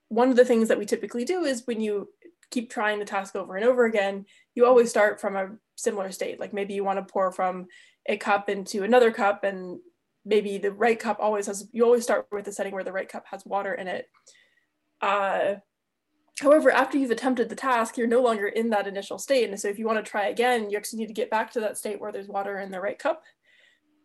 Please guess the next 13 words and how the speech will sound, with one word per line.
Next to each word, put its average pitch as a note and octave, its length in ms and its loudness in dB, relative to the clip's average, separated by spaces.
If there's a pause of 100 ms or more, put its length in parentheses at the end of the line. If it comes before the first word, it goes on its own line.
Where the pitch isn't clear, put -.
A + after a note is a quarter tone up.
(300)
And G#3 460 2
so G#3 680 2 (120)
when A#3 240 -2
you're A#3+ 100 8
working A#3+ 240 4
in A3 80 2
simulation, A3+ 680 2
you G#3 80 -8
can G#3 140 -2
always G3 340 0
just G3 300 -10
kind G3+ 160 -8
of F#3+ 80 -12